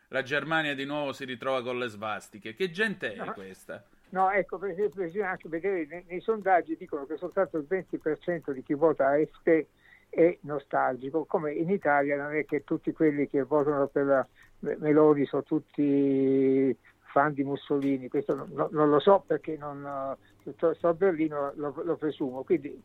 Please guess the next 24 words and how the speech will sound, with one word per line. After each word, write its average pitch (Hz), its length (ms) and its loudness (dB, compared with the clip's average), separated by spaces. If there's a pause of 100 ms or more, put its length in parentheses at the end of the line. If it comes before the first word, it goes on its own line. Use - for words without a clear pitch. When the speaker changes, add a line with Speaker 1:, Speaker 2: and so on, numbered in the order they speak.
(380)
Speaker 2:
in 170 100 4
realtà, 180 440 4
eh, 151 280 -12
l'ottanta 170 460 -4
per 180 160 -6
cento 160 360 -4
vota 151 440 -2
per 170 200 2
la 151 140 0
A 160 80 2
F - 180 -10
P, 160 220 0
che 151 120 -6
è 143 40 -4
l'alternativa 147 800 0
per 139 140 -4
la 135 120 0
Germania, 135 500 -2
questo 131 260 -6
vuol 120 180 -4
dire 135 220 4
la 165 140 6
sigla, 131 420 4 (420)
e, 147 400 4